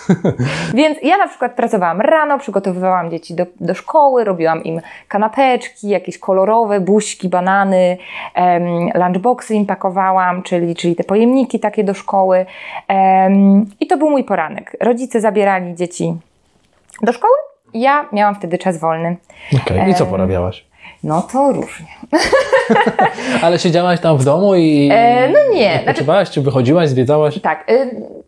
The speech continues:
Speaker 2: różnie właściwie, bo czasami też siedziałam w domu, czasami odpoczywałam, e, czasami się uczyłam angielskiego, czasami chodziłam do szkoły, bo też, e, program Oper wiąże się z tym, że,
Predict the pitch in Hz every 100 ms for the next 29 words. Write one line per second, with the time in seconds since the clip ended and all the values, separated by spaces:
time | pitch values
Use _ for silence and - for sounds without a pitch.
0 | _ 311 247 190 170 170 170 - 165 185
1 | - 494 320 247 185 - 170 175 160 160
2 | 156 151 151 247 269 294 247 - 214 196
3 | 170 165 160 160 160 165 - - - -
4 | 180 180 262 269 311 294 247 233 202 208
5 | 196 202 208 - - 151 151 151 151 156
6 | 160 - - _ 277 277 311 294 277 269
7 | 269 262 247 202 233 269 285 - 165 160
8 | 185 185 185 208 254 269 - - _ _
9 | 214 190 - - 202 196 240 220 202 202
10 | 196 185 190 185 180 - 175 - 160 196
11 | 185 160 151 180